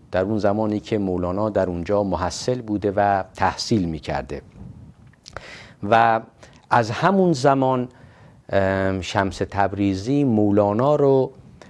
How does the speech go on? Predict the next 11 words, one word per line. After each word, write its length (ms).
نامزد 760
مصاحبت 920
با 240
خودش 420
کرده 380
بود 320
و 280
در 160
همهٔ 300
این 300
سالها 800